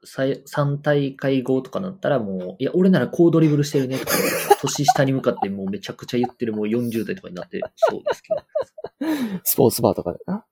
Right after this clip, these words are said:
Speaker 1: <laughs>
Speaker 2: でもスポーツバーってあれか。あの、ワールドカップ見に行く場所じゃないもんな、スポーツバーって。
Speaker 1: ああ、違うんすか？ちょっとあんまり行ったことないんでわかんないですけど。
Speaker 2: え？勝利の盛り上がりに便乗して女の子のお尻触るとこじゃないな、そこって。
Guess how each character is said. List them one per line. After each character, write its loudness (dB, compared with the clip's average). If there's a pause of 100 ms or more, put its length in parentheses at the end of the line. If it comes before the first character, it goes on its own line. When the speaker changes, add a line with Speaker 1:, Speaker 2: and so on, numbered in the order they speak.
(160)
Speaker 1:
<laughs> 6 (2500)
Speaker 2:
で -4
も -4
ス -8
ポ 4
ー 2
ツ -2
バ 2
ー 0
っ -6
て -4
あ 4
れ 2
か。 -6 (920)
あ -10
の、 -10
ワ 8
ー 10
ル 6
ド 2
カ -2
ッ 0
プ -10
見 -2
に 0
行 -8
く -6
場 -2
所 -2
じ -4
ゃ -10
な -4
い 0
も -6
ん -14
な、 -18
ス -14
ポ -12
ー -12
ツ -14
バ -14
ー -20
っ -20
て。 -18 (580)
Speaker 1:
あ 6
あ、 8
違 2
う 2
ん -2
す -14
か？ -16
ち -18
ょ -16
っ -20
と -16
あ -6
ん -6
ま -6
り -4
行 -6
っ -
た 0
こ -8
と -8
な 2
い 2
ん -2
で -6
わ -10
か -8
ん -10
な -16
い -16
で -20
す -20
け -20
ど。 -20
Speaker 2:
え？ -20 (140)
勝 6
利 4
の -2
盛 0
り 0
上 0
が 0
り 0
に -2
便 2
乗 4
し -2
て -4
女 2
の -2
子 -4
の -2
お 0
尻 -2
触 -4
る -4
と -6
こ -6
じ -8
ゃ -8
な -8
い -8
な、 -10
そ -20
こ -20
っ -20
て。 -20